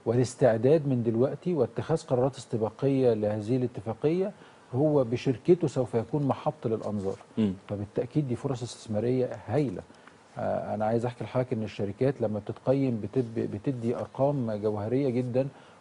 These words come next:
Speaker 1: وبتبقى مرضية جدا عن المجهودات اللي اتحطت فيها خلال السنين اللي فاتت.
Speaker 2: مم. حضرتك أشرت للموضوع إن أنت تبقى مستعد كمان للقيد في البورصة والكلام ده كله، يعني ده برضه من
Speaker 1: طبعا.
Speaker 2: ضمن الاستعدادات.
Speaker 1: ده، آه، سيادة المستشار علاء عندنا، آه، شريك الشؤون القانونية هو اللي
Speaker 2: مم.
Speaker 1: بيقوم بالدور ده وبيدي الاستشارات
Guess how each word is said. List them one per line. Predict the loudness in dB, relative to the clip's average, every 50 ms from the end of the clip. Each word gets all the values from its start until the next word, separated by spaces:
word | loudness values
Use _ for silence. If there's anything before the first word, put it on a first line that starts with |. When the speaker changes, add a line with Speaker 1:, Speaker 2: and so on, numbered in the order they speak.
| -8 -8
Speaker 1:
وبتبقى | -8 -2 0 0 0 2 2 2
مرضية | 2 2 0 2 2 2 2 4
جدا | 4 2 2 2 2 0 0 2
عن | 0 0 0
المجهودات | 0 0 0 2 2 2 2 0 0 -2
اللي | -4 -6
اتحطت | -4 -6 -8 -6 -6 -6 -6
فيها | -6 -4
خلال | -2 -2 -4 -4
السنين | -4 -8 -6 -4 -2 -2
اللي | -2 -4 -6 -10
فاتت. | -16 -18 -18 -20 -14 -4 -2
Speaker 2:
مم. | -2 -2 -2 -8 -16 -20 -20 -20 -10 0 4
حضرتك | 6 6 6 4
أشرت | 4 2 2 2 2 0
للموضوع | 0 2 4 4 4 4
إن | 4 4
أنت | 0 0 -2 -4
تبقى | -4 0 0 0
مستعد | 0 0 0 4 4 4 4 4
كمان | 2 0 2 4 4 4 4
للقيد | 2 0 0 -2 -6 -4
في | -4
البورصة | -6 -2 2 2 0 2 2 4 4 4
والكلام | 4 2 0 -2 -2
ده | -2 -2
كله، | -4 -2 0 0 0 2
يعني | 2 0 0 2
ده | 2 2
برضه | 4 4 4 2 2
من | 2
Speaker 1:
طبعا. | 2 0
Speaker 2:
ضمن | 2 2 0
الاستعدادات. | 0 -2 -2 0 0 0 0 0 0 4
Speaker 1:
ده، | 6 6 6 6 6 4 2 2 0
آه، |
سيادة | -2 -2 -6 -4 -4
المستشار | -4 -6 -6 -8 -6 -2 0 2
علاء | 4 4 4 4 2 2
عندنا، | 2 -2 -6 -4 -4 -4 -2 -2 -2
آه، | -2 -2 -2 -2 -4 -4 -4 -4 -4 -4 -4 -4 -4
شريك | -6 -6 -6 -4 -4 -4 -2 -2
الشؤون | -4 -4 -4 -6 -8 -8 -8 -6 -6 -6
القانونية | -6 -6 -6 -6 -4 -2 -2 -2 -2 -2 -2
هو | -2 0 0 0
اللي | 0 0 0
Speaker 2:
مم. | -2
Speaker 1:
بيقوم | -2 -2 -2 -2 -2
بالدور | -2 -2 0 0 0 0
ده | 0 -2 -2 0 0
وبيدي | 0 -2 -2 -2 -4 -2 -4
الاستشارات | -8 -8 -10 -10 -4 -2 0 0 0